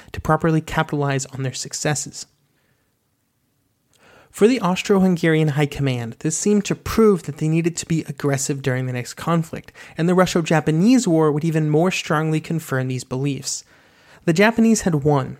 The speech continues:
and they had been on the offensive basically the entire war. The Russians had lost,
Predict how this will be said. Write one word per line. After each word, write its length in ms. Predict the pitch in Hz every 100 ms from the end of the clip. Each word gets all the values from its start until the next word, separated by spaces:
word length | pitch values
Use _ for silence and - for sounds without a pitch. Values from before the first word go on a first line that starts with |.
| -
and 100 | 147
they 60 | 147
had 140 | 180
been 140 | 180 196
on 120 | 196
the 280 | 202 202 170
offensive 540 | - 160 - 160 156 -
basically 480 | 180 - 214 - 202
the 140 | 185
entire 440 | 170 - 151 135
war. 420 | 131 147 160 - - -
The 100 | 143
Russians 280 | 156 165 143
had 80 |
lost, 440 | 139 185 180 160